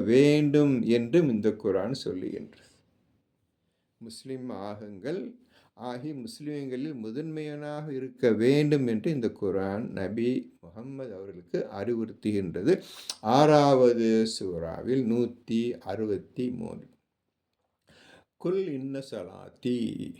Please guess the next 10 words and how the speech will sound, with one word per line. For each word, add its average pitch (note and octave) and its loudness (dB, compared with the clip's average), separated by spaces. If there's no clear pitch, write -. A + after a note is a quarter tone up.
வ C3+ -10
நுசுகி G#2 -8
வ C#3 4
மஹ்யாய F#2 -4
வ D3 0
மமாத்தி F#2+ -4
லில்லாஹி G2+ -4
ரப்பில் F#2 -6
ஆலமீன்." F2+ -2
லா A2+ -12